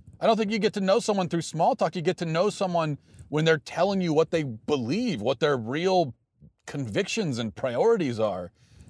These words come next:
And, and that, that's how you get to know somebody. And so that's why I'd rather talk about that. So I wouldn't, not that anyone needs instructions on how to have conversations at the dinner table, but I would encourage everyone to have,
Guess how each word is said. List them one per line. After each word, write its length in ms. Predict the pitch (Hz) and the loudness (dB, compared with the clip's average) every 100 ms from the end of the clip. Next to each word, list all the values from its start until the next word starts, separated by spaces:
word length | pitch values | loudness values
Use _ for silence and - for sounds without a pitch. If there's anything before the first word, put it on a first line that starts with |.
| - - | -20 -4
And, 320 | 139 147 143 - | 0 0 0 -4
and 200 | 143 123 | -4 -2
that, 200 | 147 131 | -4 -2
that's 220 | 147 220 | -4 -2
how 80 | 247 | -2
you 140 | 208 | -2
get 160 | 143 127 | -2 -4
to 80 | 98 | -6
know 240 | 90 220 | -4 -4
somebody. 580 | - 113 76 76 139 185 _ _ _ _ _ _ _ _ _ _ _ - | -4 -8 -8 -10 -10 -10 _ _ _ _ _ _ _ _ _ _ _ -8
And 120 | 135 | -2
so 100 | - | 2
that's 220 | 240 208 | 2 2
why 160 | 196 151 | 4 4
I'd 160 | 139 127 | 2 0
rather 260 | 143 165 | 0 0
talk 220 | 160 170 165 | 0 -2 0
about 160 | 165 | -2
that. 240 | 185 156 - _ _ _ - _ _ _ _ _ _ _ _ _ _ _ - - | -4 -8 -10 _ _ _ -20 _ _ _ _ _ _ _ _ _ _ _ -20 -18
So 220 | - 143 - | 0 0 2
I 220 | 160 214 | 4 4
wouldn't, 300 | 190 160 139 - | 4 4 0 -2
not 240 | 160 165 | -2 2
that 100 | 165 | 2
anyone 260 | 156 151 139 | 2 0 -2
needs 200 | 170 143 | -2 -4
instructions 520 | 120 135 120 113 110 | -4 -2 -2 -4 -6
on 60 | 110 | -2
how 80 | |
to 80 | 110 110 | -2 -2
have 160 | 110 | -4
conversations 500 | 117 107 98 110 107 | -4 -4 -4 -6 -6
at 80 | 101 | -10
the 80 | 95 | -8
dinner 180 | 110 104 | -6 -4
table, 280 | 110 98 - - - - - - | -4 -6 -8 -20 -20 -20 -20 -2
but 160 | 120 - | -2 2
I 160 | 143 165 | 2 4
would 100 | 151 | 2
encourage 400 | 131 131 117 113 | -2 -2 0 0
everyone 440 | 101 101 101 92 | 0 -2 -4 -4
to 80 | 107 | -6
have, 320 | 113 101 | -4 -4